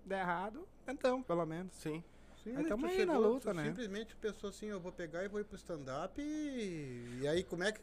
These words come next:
Speaker 1: O
Speaker 3: como é que
Speaker 1: esta-,
Speaker 3: foi?
Speaker 1: o stand-up, assim, do, lá em dois mil e doze, quando eu olhei, em dois mil, finalzinho de dois mil e onze pra dois mil e doze,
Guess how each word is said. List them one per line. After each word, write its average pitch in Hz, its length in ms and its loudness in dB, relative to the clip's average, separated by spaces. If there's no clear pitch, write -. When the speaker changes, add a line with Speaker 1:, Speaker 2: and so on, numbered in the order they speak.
Speaker 1:
O - 20 -10
Speaker 3:
como 180 220 10
é - 40 12
que 311 60 6
Speaker 1:
esta-, - 120 4
Speaker 3:
foi? 359 120 6
Speaker 1:
o 214 80 12
stand-up, 214 580 8
assim, 226 440 0
do, 196 180 0
lá 190 220 6
em 254 60 0
dois 214 140 4
mil 220 120 -2
e 233 40 -2
doze, 202 300 2
quando 208 140 -2
eu 202 80 0
olhei, 190 160 0
em 170 120 -8
dois 185 200 -4
mil, 233 120 -6
finalzinho 254 300 -2
de 302 60 -12
dois 262 120 -4
mil 226 120 -4
e 208 40 0
onze 247 380 -2
pra 226 120 -4
dois 208 140 -4
mil 208 120 -2
e - 20 -2
doze, 113 440 -10